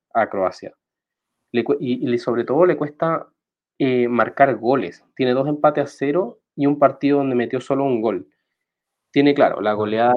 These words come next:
Speaker 1: que le metió a, a Canadá en ese partido, que también es un poco difícil de, de, de analizar, porque Canadá, una vez que queda eliminado, como que un poco regala el partido, por así decirlo,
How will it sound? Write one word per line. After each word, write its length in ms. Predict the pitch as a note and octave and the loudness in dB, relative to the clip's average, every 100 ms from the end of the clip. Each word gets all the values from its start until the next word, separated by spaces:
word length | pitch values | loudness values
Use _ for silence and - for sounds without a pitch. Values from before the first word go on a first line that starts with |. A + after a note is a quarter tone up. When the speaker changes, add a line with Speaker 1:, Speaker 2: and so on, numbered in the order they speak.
| A#2+ | -2
Speaker 1:
que 100 | A2+ | -6
le 80 | G#2+ | -6
metió 360 | G2+ A2+ A2 | -6 -4 -2
a, 260 | G#2+ G#2+ G#2 | -2 -2 -6
a 120 | B2 | -6
Canadá 540 | A2 G2+ G2 G#2 A#2 A#2+ | -4 -4 -2 -2 -4 -6
en 60 | |
ese 180 | A#2+ A#2+ | -8 -8
partido, 360 | A2 G#2+ A#2 A2+ | -8 -6 -6 -6
que 80 | |
también 280 | G#2+ G2 G#2+ | -8 -8 -8
es 60 | A#2 | -8
un 180 | B2 - | -10 -6
poco 280 | B2 B2+ | -6 -2
difícil 440 | B2 A#2+ B2+ C3+ B2+ | -4 -4 -10 -8 -6
de, 520 | B2+ B2+ B2 B2 B2 _ _ _ _ _ _ _ - | -4 -2 -4 -6 -8 _ _ _ _ _ _ _ -8
de, 220 | B2 B2 | -2 0
de 100 | B2+ | 0
analizar, 720 | B2 B2 A#2+ - C3 D3+ D3 _ | 2 0 -2 0 0 0 -10 _
porque 280 | C3 B2+ A#2+ | -10 -6 -4
Canadá, 360 | A2+ A2 A#2 | -2 -2 -2
una 160 | A#2+ A#2 | -2 -4
vez 120 | A#2+ | -6
que 120 | - | -8
queda 160 | A#2+ A#2+ | -4 -2
eliminado, 520 | A#2+ A2+ A2 A2+ A#2 | 0 0 -2 -2 -2
como 200 | A#2 A2 | -2 -4
que 360 | G#2+ G2+ G2+ - _ - - | -4 -6 -6 -8 _ -20 -14
un 120 | A#2+ | -12
poco 200 | - B2 | -8 -6
regala 340 | A#2+ G#2+ G#2+ A2 | -4 -2 0 -2
el 100 | - | -4
partido, 480 | A2 - A2 C#3 - | -8 -8 -8 -8 -8
por 120 | B2 | -8
así 180 | B2 B2 | -6 -8
decirlo, 420 | A#2+ A#2+ B2+ | -8 -6 -6